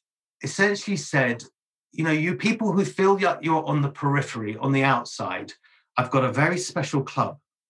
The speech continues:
for you to join. And the values of this club reflect your own." This is about,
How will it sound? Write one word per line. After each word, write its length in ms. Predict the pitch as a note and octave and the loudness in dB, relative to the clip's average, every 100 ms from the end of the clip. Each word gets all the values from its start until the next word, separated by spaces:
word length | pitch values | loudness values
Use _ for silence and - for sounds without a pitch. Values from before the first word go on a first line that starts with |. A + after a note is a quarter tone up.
| _ _ | _ _
for 100 | A#2+ | -4
you 120 | A2 | -4
to 140 | G#2+ G#2+ | -4 -4
join. 400 | A2+ F#2+ F2+ - _ _ _ _ _ _ - | -2 -4 -6 -14 _ _ _ _ _ _ -2
And 360 | C3+ B2+ A#2+ A#2+ _ _ | 0 2 -2 -8 _ _
the 140 | C#3+ C3 | 2 4
values 520 | D#3 F3 A#3+ A#3 - | 6 4 4 4 2
of 280 | - D3+ B2+ | -2 -2 -2
this 240 | C#3 - | -4 -4
club 540 | - - C3 G#2+ - - _ _ _ | -12 -4 -2 -2 -4 -14 _ _ _
reflect 560 | C3+ A#2+ - C#3 - - | -2 -2 0 0 0 -2
your 140 | A#2+ | 0
own." 240 | A2 F#2+ - _ _ _ _ _ _ | 0 -2 -8 _ _ _ _ _ _
This 180 | D#3 D3 | -4 0
is 140 | E3 | 0
about, 560 | F3+ D3+ D3+ C3+ C3 | 2 4 4 2 -2